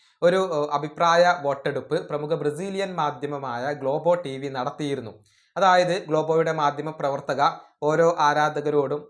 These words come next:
ഏഹ്, അഭിപ്രായങ്ങൾ തേടുകയായിരുന്നു. അതായത് ഇനി മുതൽ നെയ്മർ ജൂനിയറെ ബ്രസീലിയൻ ടീമിൽ ഉൾപ്പെടുത്തണോ, അതല്ലെങ്കിൽ സ്ഥിരമായി കൊണ്ട് അദ്ദേഹത്തെ ഒഴിവാക്കണോ എന്നായിരുന്നു ചോദ്യം. പക്ഷേ ബ്രസീലിന്റെ ആരാധകർ നെയ്മർക്കൊപ്പമാണ്.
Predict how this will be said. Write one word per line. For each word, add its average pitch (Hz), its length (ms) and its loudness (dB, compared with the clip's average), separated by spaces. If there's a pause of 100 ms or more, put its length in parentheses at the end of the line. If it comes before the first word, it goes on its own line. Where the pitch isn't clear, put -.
(100)
ഏഹ്, 127 180 -10
അഭിപ്രായങ്ങൾ 127 600 -6
തേടുകയായിരുന്നു. 120 720 -6
അതായത് 143 360 -4
ഇനി 156 220 -6
മുതൽ 185 400 0 (240)
നെയ്മർ 165 320 0
ജൂനിയറെ 147 520 -4
ബ്രസീലിയൻ 156 600 -8
ടീമിൽ 143 280 -8
ഉൾപ്പെടുത്തണോ, 131 720 -8 (140)
അതല്ലെങ്കിൽ 147 300 -2
സ്ഥിരമായി 156 500 0
കൊണ്ട് 151 260 -8
അദ്ദേഹത്തെ 131 520 -10
ഒഴിവാക്കണോ 135 560 -4
എന്നായിരുന്നു 127 460 -6
ചോദ്യം. 127 380 -6 (280)
പക്ഷേ 175 180 0
ബ്രസീലിന്റെ 208 540 2
ആരാധകർ 175 520 4
നെയ്മർക്കൊപ്പമാണ്. 139 840 -6